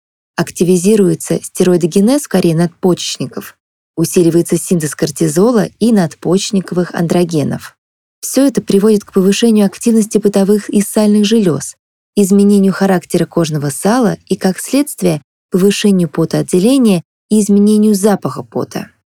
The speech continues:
Пик активности работы потовых желез приходится на период полового созревания. В частности, повышается активность апокриновых желез, которые отвечают за потоотделение,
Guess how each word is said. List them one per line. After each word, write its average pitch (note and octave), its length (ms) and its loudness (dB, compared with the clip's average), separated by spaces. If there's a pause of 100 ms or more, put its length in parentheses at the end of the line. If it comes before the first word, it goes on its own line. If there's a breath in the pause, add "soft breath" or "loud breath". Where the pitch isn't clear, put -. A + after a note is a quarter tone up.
(200)
Пик A3+ 200 2
активности F#3 800 -2
работы E3 500 0
потовых E3 460 -2
желез G3 400 0
приходится G#3 680 -4
на F3 80 0
период G3 380 0
полового E3+ 440 -2
созревания. E3 800 -2 (340)
В - 80 -18
частности, B3+ 640 -2
повышается G3+ 640 -2
активность G#3+ 580 0 (180)
апокриновых G3+ 680 0
желез, D3 460 -2 (260)
которые E3+ 320 0
отвечают F#3 480 0
за F#3 120 0
потоотделение, G3 960 0